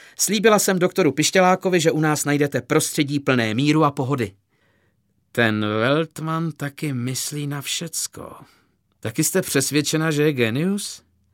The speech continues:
„E, žádného Weltmana neznám.“ „E, tak se říká Pišťalákovi. Já si osobně myslím, že je spíš blbec. Ale jsou chvíle, kdy se mu obdivuji.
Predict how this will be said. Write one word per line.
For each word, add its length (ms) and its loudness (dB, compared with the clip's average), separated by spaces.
„E, 260 -6
žádného 520 4
Weltmana 380 2
neznám.“ 480 -4
„E, 40 -2
tak 200 0
se 140 2
říká 340 -2
Pišťalákovi. 1080 -8
Já 180 0
si 180 0
osobně 400 2
myslím, 380 0
že 120 0
je 80 2
spíš 320 -4
blbec. 760 -6
Ale 240 -2
jsou 260 -2
chvíle, 460 -2
kdy 140 -4
se 180 -6
mu 120 -6
obdivuji. 760 -4